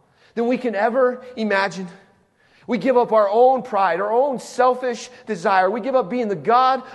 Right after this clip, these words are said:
of our life so that Jesus can work infinitely greater things in our life. And it's all to his glory.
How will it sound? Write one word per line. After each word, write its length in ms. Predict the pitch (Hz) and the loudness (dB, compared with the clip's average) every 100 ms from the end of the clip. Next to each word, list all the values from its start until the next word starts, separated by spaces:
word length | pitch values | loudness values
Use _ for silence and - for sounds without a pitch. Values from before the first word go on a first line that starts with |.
| - | -4
of 100 | 220 | 0
our 100 | 220 | 2
life 280 | 214 202 | 2 0
so 120 | - 214 | -2 -4
that 120 | 175 | -4
Jesus 380 | 196 254 247 - | -6 -8 -8 -10
can 180 | 240 | -6
work 300 | 214 190 - | -4 -4 -6
infinitely 500 | 285 285 277 226 240 | -8 -6 -6 -4 -6
greater 440 | 180 175 226 247 240 | -6 -4 -2 -2 -4
things 680 | 240 240 208 165 139 - - - | -6 -6 -4 -6 -12 -18 -20 -6
in 100 | 214 | -2
our 160 | 196 190 | 0 -2
life. 340 | 185 165 - _ _ _ _ _ _ _ _ _ _ - | -4 -10 -18 _ _ _ _ _ _ _ _ _ _ -14
And 140 | 190 | -12
it's 160 | 185 - | -12 -10
all 680 | 214 202 165 117 - - _ _ _ | -4 -2 -2 -6 -16 -20 _ _ _
to 80 | 143 | -16
his 260 | 131 123 | -14 -16
glory. 400 | - - - - | -16 -20 -20 -20